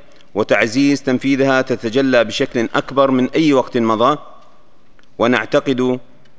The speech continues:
أن هذا هو الوقت المناسب للدول الأطراف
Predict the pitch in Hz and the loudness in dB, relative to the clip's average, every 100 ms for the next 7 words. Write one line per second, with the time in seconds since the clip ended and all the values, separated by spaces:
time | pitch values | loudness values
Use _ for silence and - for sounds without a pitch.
0 | - 123 123 120 120 123 - - 120 131 | 0 2 2 2 0 -4 -18 -6 0 2
1 | 127 127 123 123 120 127 123 139 160 156 | 2 2 2 0 0 0 0 2 0 -2
2 | 135 123 131 123 - 120 117 117 | -4 0 2 2 0 -2 2 2